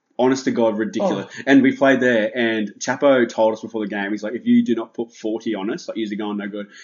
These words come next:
Speaker 1: He had, the only reason he had a team was because, so he didn't have a side because obviously Toronto boys fucking drop out and whatnot, and they go work, and so he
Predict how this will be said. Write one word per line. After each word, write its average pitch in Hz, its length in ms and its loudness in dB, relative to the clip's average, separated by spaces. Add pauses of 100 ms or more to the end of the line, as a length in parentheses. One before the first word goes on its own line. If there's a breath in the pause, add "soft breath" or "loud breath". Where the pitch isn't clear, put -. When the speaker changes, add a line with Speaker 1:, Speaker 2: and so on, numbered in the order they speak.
(160 soft breath)
Speaker 1:
He 127 100 4
had, 120 440 4 (540)
the 131 100 4
only 156 120 4
reason 139 200 2
he 131 40 2
had 123 100 0
a 110 60 -2
team 113 300 -2
was 104 80 -6
because, 104 680 -4 (220)
so 143 120 0
he 123 60 4
didn't 147 140 2
have 151 80 2
a 131 40 -2
side 120 220 2
because 107 180 -4
obviously 107 260 -4
Toronto 104 280 -6
boys 98 380 -4
fucking - 300 -12
drop 95 220 -6
out 95 200 -4
and 98 100 -8
whatnot, 98 320 -8
and 90 120 -8
they 92 100 -6
go 98 220 -2
work, 92 320 -4
and 92 160 -4 (340 soft breath)
so 113 180 2
he 110 160 0